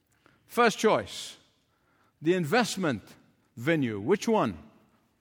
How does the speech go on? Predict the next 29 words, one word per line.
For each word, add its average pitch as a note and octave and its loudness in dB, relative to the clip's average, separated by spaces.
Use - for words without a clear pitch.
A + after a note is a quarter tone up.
The C#3 -8
bank G#3+ 2
of A#3 4
heaven C4 0
or G3 4
here A#3 6
on A3+ 4
earth? D#3+ 4
Secondly, F3+ 2
he A#3+ 2
goes A#3+ 6
immediately A3+ 4
from F#3+ 2
that C#4 2
choice, A3 2
gives G#3+ 2
us F#3+ -4
a G3 0
second G#3 0
choice, A2+ -2
verses G3 0
twenty-two G3+ 0
and G3+ -2
twenty-three. E3+ -4
And F#3 2
the F#3+ 6
second C4 2
choice G3+ 0
is F#3 2